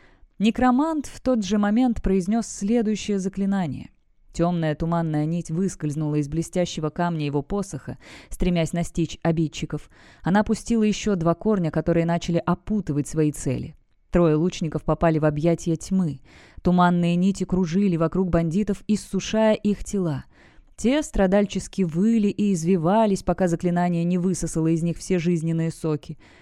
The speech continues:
Тогда три нити слились в одну, и струйка энергии вернулась к Америусу, медленно скользя по его магическому одеянию. Ранившая мага стрела упала на землю.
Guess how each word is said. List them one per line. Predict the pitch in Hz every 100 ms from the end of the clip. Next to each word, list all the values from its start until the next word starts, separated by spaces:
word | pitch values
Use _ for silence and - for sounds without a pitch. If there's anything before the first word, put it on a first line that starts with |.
| _ - -
Тогда | 147 135 147 180 214
три | 196 190
нити | 190 220 202
слились | 185 180 180 202 147
в | 156
одну, | 151 160 226 220 - -
и | 208
струйка | - 240 269 240 233
энергии | 226 254 202 220
вернулась | 196 208 214 208 175 -
к | 165
Америусу, | 170 220 233 226 208 208
медленно | 202 233 220 220 214
скользя | - 202 190 202 220
по | 196
его | 185 208
магическому | 190 180 196 190 - 185 -
одеянию. | 180 170 165 160 131 - - - - _ - _ -
Ранившая | 156 170 160 - 156 151
мага | 165 147
стрела | - - 139 160 180 - - -
упала | 190 214 208 190
на | 185
землю. | 170 170 135 123